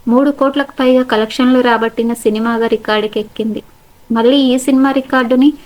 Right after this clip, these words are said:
రామారావే బ్రేక్ చేశారు. వేటగాడు సినిమాతో అడవి రాముడు రికార్డు బ్రేక్ అయింది.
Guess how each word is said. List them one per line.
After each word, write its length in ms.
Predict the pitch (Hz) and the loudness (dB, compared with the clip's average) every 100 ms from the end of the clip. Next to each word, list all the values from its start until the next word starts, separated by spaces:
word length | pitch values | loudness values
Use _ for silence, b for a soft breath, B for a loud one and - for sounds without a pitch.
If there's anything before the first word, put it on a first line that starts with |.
| B B - | B B -2
రామారావే 560 | 214 240 262 269 269 | 0 2 2 2 0
బ్రేక్ 300 | 254 226 214 - | 2 0 -2 -2
చేశారు. 400 | 220 220 220 220 - b b - | -4 -4 -6 -8 -10 b b 0
వేటగాడు 500 | 233 254 294 294 302 | 0 2 2 2 2
సినిమాతో 560 | 294 269 262 262 262 262 | 2 2 4 2 2 0
అడవి 320 | 233 226 247 | 0 0 0
రాముడు 320 | 247 247 247 | 2 2 2
రికార్డు 400 | 247 240 240 233 | 2 0 -2 -2
బ్రేక్ 320 | 208 208 214 | -2 -4 -2
అయింది. 300 | 226 220 214 | -4 -4 -6